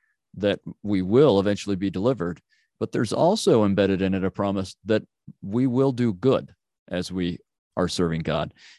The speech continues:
It may entail suffering. It, it may not look like we're, <laughs> we're succeeding, but success will come and deliverance will come. So it's, it's not only that we'll be delivered from the suffering, but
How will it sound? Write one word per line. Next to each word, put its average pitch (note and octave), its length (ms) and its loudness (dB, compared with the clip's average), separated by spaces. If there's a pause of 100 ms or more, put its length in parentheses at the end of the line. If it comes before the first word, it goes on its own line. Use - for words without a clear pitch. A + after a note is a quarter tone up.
It F2+ 120 0
may G#2+ 220 2
entail C3 300 4
suffering. A2 640 0 (320)
It, F#2 160 -2 (320)
it G2 160 0
may G#2 160 2
not A#2 240 2
look D3 480 2
like G#2 340 0
we're, G#2+ 340 -2
<laughs> G2+ 40 -10
we're G#2 300 2
succeeding, G2 720 -2 (420)
but F#2+ 240 -2
success A#2 500 -2
will A#2+ 220 0
come F2 460 -4 (260)
and G#2 440 0 (100)
deliverance F#2 520 -4
will E2 120 -8
come. - 260 -4
So G2+ 180 2
it's, F2+ 160 0
it's F#2 200 -4
not B2 160 4
only G#2+ 200 4
that F#2+ 140 0
we'll A#2+ 220 2
be A2+ 100 0
delivered G2+ 400 -2
from F#2+ 180 -8
the F#2 60 -6
suffering, G2+ 480 -2
but F#2+ 160 0